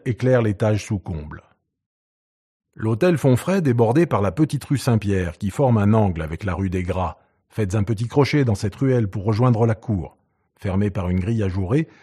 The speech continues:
le décor de style Renaissance s'offre aux visiteurs. Sur le côté gauche, le bâtiment donnant sur la rue des Gras est percé de fenêtres à travers ses meneaux en pierre à tous les étages. En face de vous, le corps de logis montre trois galeries superposées,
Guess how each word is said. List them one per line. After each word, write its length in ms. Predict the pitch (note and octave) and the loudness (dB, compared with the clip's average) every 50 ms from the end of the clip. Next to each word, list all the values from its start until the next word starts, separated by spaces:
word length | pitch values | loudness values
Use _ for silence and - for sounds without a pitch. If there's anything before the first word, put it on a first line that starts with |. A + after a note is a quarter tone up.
| _ _ _ | _ _ _
le 120 | - B2 | -2 2
décor 400 | B2 C3+ E3+ - - F3 F#3 F3 | 4 4 4 4 4 4 4 4
de 100 | E3 D3 | 4 2
style 280 | B2+ - - - C#3+ B2 | 0 -2 -2 -2 0 2
Renaissance 560 | A#2+ D#3 D#3 C#3+ A#2+ - - C3 C#3+ D3+ - | 2 2 2 2 0 0 0 2 2 0 0
s'offre 420 | - - - - C#3+ C#3 - - B2+ | -4 -6 -2 0 0 0 0 -2 -4
aux 60 | A#2 | -4
visiteurs. 720 | G#2+ G#2+ G2 F2+ F#2 - - - D#2 - - - - _ _ _ _ _ _ _ _ _ _ _ _ _ _ _ _ _ _ _ _ _ _ _ _ _ _ | -2 -2 -2 -4 -6 -8 -8 -10 -12 -12 -14 -20 -20 _ _ _ _ _ _ _ _ _ _ _ _ _ _ _ _ _ _ _ _ _ _ _ _ _ _
Sur 220 | - - A2+ B2 | -4 0 2 2
le 80 | C3 B2+ | 2 4
côté 240 | F3 D#3+ - C#3 | 4 2 2 2
gauche, 420 | C3 C#3 F3 G3 G3 - - - - - | 4 4 4 4 4 2 0 -6 -10 -8
le 140 | - A2 G#2 | -6 -4 -2
bâtiment 420 | F#2+ A#2 A2+ - A2 A#2+ C#3+ E3 D3+ | 0 -2 -2 0 2 4 4 4 4
donnant 260 | A#2+ A2 A2 A#2 A2 | 4 4 4 2 2
sur 200 | - - G2+ G2 | 0 -2 -4 -4
la 80 | F#2+ | -2
rue 160 | G2 G#2 G#2+ F#2+ | -2 -2 -2 -2
des 140 | F#2+ F#2 | -2 -2
Gras 320 | F#2 G#2 A2 C#3+ D#3+ D#3 B2 | -2 0 0 2 2 2 2
est 40 | F2 | 0
percé 320 | E2 G2 F#2 - - C#3+ | -2 -4 -4 -4 -4 -4
de 120 | A2+ G2 | -2 -4
fenêtres 420 | F#2 - G#2 G2+ A#2+ C#3 C3+ - A2 | -4 -2 -2 0 0 0 0 -2 -4
à 40 | G2+ | -4
travers 380 | - - G#2+ G2+ A#2+ A#2 - | -2 -2 0 0 0 0 0
ses 140 | - - G#2 | 0 0 2
meneaux 400 | G2+ G#2+ G#2+ G#2+ A2+ B2 A#2+ G#2+ | 2 4 4 4 4 4 4 2
en 80 | G2 F2+ | 2 0
pierre 460 | - F2 E2+ E2+ F#2 G#2+ B2+ C#3+ - - | -2 -4 -6 -4 -2 -2 -4 -4 -4 -4
à 120 | - G#2+ | -6 -4
tous 180 | - - F#3 F3 | -4 -2 0 0
les 180 | E3+ C3 A#2 | 2 2 2
étages. 460 | G#2 - - D#2+ D2+ C#2+ - - - _ _ _ _ _ _ _ _ _ _ _ _ _ _ _ _ _ _ _ _ _ _ _ - | 0 -2 -4 -8 -10 -10 -14 -18 -20 _ _ _ _ _ _ _ _ _ _ _ _ _ _ _ _ _ _ _ _ _ _ _ -8
En 60 | A#2+ | -4
face 220 | - F#3+ G3 E3 | 0 0 2 2
de 80 | D3+ D3+ | 2 2
vous, 240 | D3 D#3+ G3 G3+ F3+ | 2 2 2 2 2
le 100 | C#3+ A2+ | 2 2
corps 240 | - D#3 D3+ C#3 | 2 2 2 2
de 80 | B2 A#2+ | 2 2
logis 380 | A2 A2 A2+ A2 B2 E3+ F3 D3 | 2 2 0 0 0 0 2 2
montre 320 | C3+ C3+ C3 - - A#2 | 2 2 2 0 -2 -4
trois 240 | - - - C3+ C3+ | 0 2 2 2 4
galeries 280 | C3 B2 A#2 A2+ B2 | 4 2 2 2 0
superposées, 760 | A2+ - A#2 G2 G#2+ G2+ F2+ - G2+ F#2+ F2 F#2 B2 D3+ - | -2 -2 -4 -6 -6 -6 -6 -6 -8 -6 -4 -4 -4 -4 -4